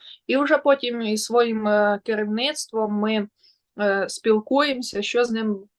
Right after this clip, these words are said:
з вибухонебезпечним предметом далі робити, там, е, чи підривати його на місці, чи його можна перевести, е, перевести там десь, е,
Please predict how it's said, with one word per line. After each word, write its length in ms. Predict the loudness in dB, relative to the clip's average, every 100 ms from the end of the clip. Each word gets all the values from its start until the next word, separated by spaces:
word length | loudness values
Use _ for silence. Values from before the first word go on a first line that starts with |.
| -10
з 220 | -8 -2
вибухонебезпечним 1080 | 0 2 0 -2 -2 -4 0 -2 0 -6
предметом 640 | -6 -6 -2 0 0 0 -4
далі 500 | 0 0 2 0 0 -6 -6
робити, 400 | -4 -4 -4 -4
там, 200 | -4 -6 _ -20 -20 -10 -4
е, 220 | -4 -4 _ _ _ _
чи 320 | 0 4 4 2
підривати 540 | 0 0 4 2 2
його 240 | -4 -2 -2
на 140 | -2
місці, 420 | -2 -2 -6 -8
чи 160 | -4 -4
його 220 | -2 -2
можна 560 | 0 0 -2 -2 0 0
перевести, 720 | -2 -4 -4 -6 -6 -6 -6 _ -20 -20 -20 _
е, 600 | -6 -4 -2 -2 -2 -2 -6 -12 -20 -20 -16 -4
перевести 520 | 0 0 0 -2 -2
там 240 | 0 -2
десь, 340 | -2 -6 -4 -2
е, 400 | -2 0 -2